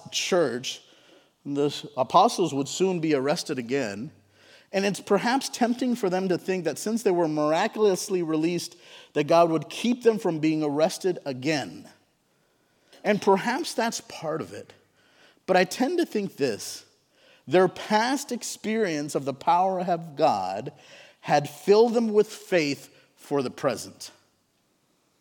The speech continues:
Their past experience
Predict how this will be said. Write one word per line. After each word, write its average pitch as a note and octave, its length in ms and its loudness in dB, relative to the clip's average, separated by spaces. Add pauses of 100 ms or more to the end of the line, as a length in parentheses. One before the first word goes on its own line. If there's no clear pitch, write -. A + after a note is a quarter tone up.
(1080)
Their E3+ 300 4
past A#3+ 680 0
experience - 920 -4